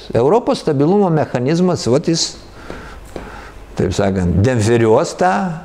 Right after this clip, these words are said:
smūgį finansinį. Ir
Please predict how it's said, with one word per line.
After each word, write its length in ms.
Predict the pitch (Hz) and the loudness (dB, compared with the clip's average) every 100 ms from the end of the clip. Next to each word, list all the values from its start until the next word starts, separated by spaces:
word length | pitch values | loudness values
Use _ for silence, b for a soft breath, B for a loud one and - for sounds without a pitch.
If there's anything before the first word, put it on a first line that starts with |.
| - | -6
smūgį 560 | - 185 202 214 240 233 185 - - B B B B - | 0 4 4 4 4 2 -4 -10 -18 B B B B -2
finansinį. 760 | 220 233 240 254 269 269 277 - B B B B B B - - | 2 2 2 0 0 0 0 -2 B B B B B B -20 -4
Ir 180 | 262 294 | 0 2